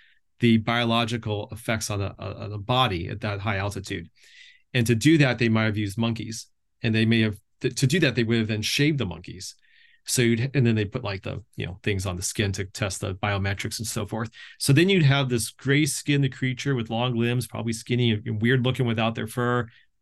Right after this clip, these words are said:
bigger heads, bigger eyes, you know. So it would definitely look odd, childlike in size, right? Maybe three feet tall or something like that. Um,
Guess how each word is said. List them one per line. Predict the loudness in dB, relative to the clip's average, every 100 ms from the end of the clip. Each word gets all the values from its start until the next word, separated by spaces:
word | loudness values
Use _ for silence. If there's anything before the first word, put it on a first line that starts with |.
| _
bigger | -4 -2 0
heads, | 2 2 0 -4 -12 _ _ _ -16 -12
bigger | -8 -6 -2
eyes, | 0 2 2
you | 2
know. | 2
So | 0 -2 -4 -6 -20 -20 _ _ _ _ _ -4
it | 0
would | 2 2
definitely | 2 0 2 4 6
look | 6 2 -2 -14 _ _ _ -4
odd, | 0 2 2 0 -4 _
childlike | -8 -2 -2 -2 -6 -4 -4 -4 -4
in | -6
size, | -2 0 0 0 -2 0
right? | -2 0
Maybe | -2 -4 -6 -2
three | 0
feet | 2 0 -4
tall | -2 0
or | 0
something | -2 -2 -2
like | 0 0
that. | 0 0 -4 -14 -20 -20 -20 _ _ _ -4
Um, | 0 0 -2